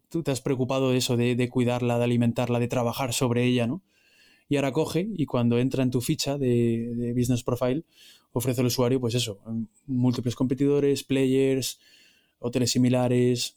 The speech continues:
eh, lo del qué ver y qué hacer, ¿no? Pretu-, pretours, eh, lo he, lo he llamado yo, ¿no? Pero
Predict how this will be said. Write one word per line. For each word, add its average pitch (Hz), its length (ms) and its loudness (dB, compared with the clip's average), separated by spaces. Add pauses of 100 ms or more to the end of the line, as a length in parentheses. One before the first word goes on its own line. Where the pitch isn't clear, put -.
(140)
eh, 120 160 0
lo 117 120 0
del 113 160 0
qué 127 140 -2
ver 120 200 0
y 117 80 0
qué 123 100 -4
hacer, 120 300 0
¿no? 120 200 0 (340)
Pretu-, 135 400 -2
pretours, 117 560 -2
eh, 113 340 0
lo 110 100 -4
he, 110 200 -2
lo 113 100 -2
he 110 60 0
llamado 104 300 -4
yo, 131 160 0
¿no? 113 180 -8
Pero 101 240 -12